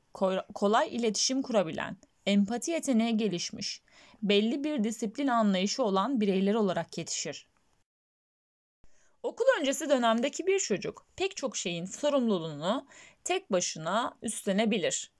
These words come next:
Mesela kendi başına giyinip soyunmayı, yatağını toplamayı, oyuncaklarını toplamayı, kıyafetlerini katlamayı, sofra kurmayı başarabilir.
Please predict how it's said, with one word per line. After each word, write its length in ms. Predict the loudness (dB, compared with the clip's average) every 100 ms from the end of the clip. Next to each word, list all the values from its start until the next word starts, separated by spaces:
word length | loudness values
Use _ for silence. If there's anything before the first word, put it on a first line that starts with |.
| _ -20 -8
Mesela 520 | -4 0 0 2 2
kendi 400 | 2 0 0 2
başına 300 | 2 2 0
giyinip 400 | 0 0 0 0
soyunmayı, 640 | 0 0 4 4 4 2 -4 _ -20 -14 0
yatağını 460 | 2 4 2 2 2
toplamayı, 640 | 0 0 -4 -2 0 0 -4 _ _ 2
oyuncaklarını 640 | 4 4 2 0 0 0 0
toplamayı, 640 | -2 -2 -2 -2 -6 -8 _ -10
kıyafetlerini 760 | 0 2 2 -2 -4 -2 -2 -4
katlamayı, 760 | -4 -4 -2 -4 -6 -6 -6 -8 _
sofra 500 | -12 -2 -2 0 -4
kurmayı 440 | -2 -6 -4 -2 -2
başarabilir. 680 | -2 -2 -2 -2 -8 -12